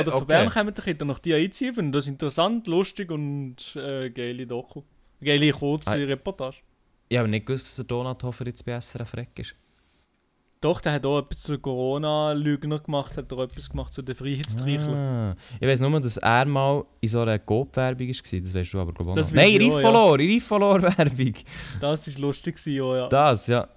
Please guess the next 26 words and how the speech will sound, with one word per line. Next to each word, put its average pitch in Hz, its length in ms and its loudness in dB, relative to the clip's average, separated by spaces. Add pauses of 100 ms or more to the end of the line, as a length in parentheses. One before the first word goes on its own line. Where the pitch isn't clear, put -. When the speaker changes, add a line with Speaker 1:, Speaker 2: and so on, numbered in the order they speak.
(300)
Speaker 2:
Das, 107 300 0
ja. 95 180 -2 (220)
Das 101 160 -4
ist 95 60 -8
lustig, 87 340 -8
ja. 80 120 -8 (1000)
Ja, 160 320 6
eben, 170 200 2
also, 127 280 0
ich, 175 280 -2
also 160 160 0 (380)
ganz 196 260 0
ehrlich, 185 280 0 (260)
Milo, 160 420 -2
genau 147 300 2
in 170 60 0
so 160 100 -2
einer 160 100 -2
Position 131 680 -4 (100)
sehe 127 200 0
ich 117 60 -2
dich 117 100 -2
in - 80 -8
zehn 98 200 -4
Jahren 87 140 -4
auch. 73 180 -2